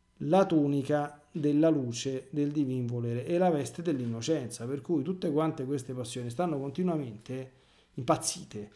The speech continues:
lacerandoci, violandoci, facendoci stare male. Ah, che succede? Che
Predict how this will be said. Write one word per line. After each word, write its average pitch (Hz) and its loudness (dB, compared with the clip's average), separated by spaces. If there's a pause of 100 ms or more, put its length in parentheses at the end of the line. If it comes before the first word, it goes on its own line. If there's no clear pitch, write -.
(340)
lacerandoci, 131 0
violandoci, 139 0
facendoci 147 4
stare 180 2
male. 160 -2 (2000)
Ah, 165 6
che 185 10
succede? 185 6
Che 139 0